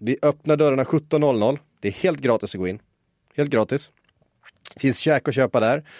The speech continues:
Vid klockan arton ungefär, alltså typ en timme efter att vi öppnat dörrarna, så kommer vi börja med ett quiz från scenen.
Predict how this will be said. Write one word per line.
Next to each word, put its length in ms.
Vid 120
klockan 260
arton 440
ungefär, 360
alltså 240
typ 120
en 60
timme 280
efter 200
att 80
vi 60
öppnat 240
dörrarna, 420
så 140
kommer 340
vi 140
börja 760
med 440
ett 220
quiz 640
från 200
scenen. 380